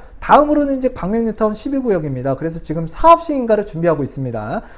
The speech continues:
자, 그래서 이제 유월 십칠일 경에 십이 구역에서 그 광명시청에 사업 시행인가를 접수를 했는데,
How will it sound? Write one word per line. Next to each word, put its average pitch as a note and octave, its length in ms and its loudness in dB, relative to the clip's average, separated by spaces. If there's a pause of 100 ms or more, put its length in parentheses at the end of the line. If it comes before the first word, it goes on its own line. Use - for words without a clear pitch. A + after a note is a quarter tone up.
자, G3+ 160 2
그래서 C4 280 0
이제 A3+ 320 -4
유월 A3+ 420 4
십칠일 - 560 -4
경에 E3+ 640 0
십이 D4+ 260 -2
구역에서 G3+ 640 0 (220)
그 E3+ 160 -2
광명시청에 A3 640 -4
사업 D4 240 -4
시행인가를 A#3 380 -2
접수를 F#3 340 -8
했는데, G3+ 500 -2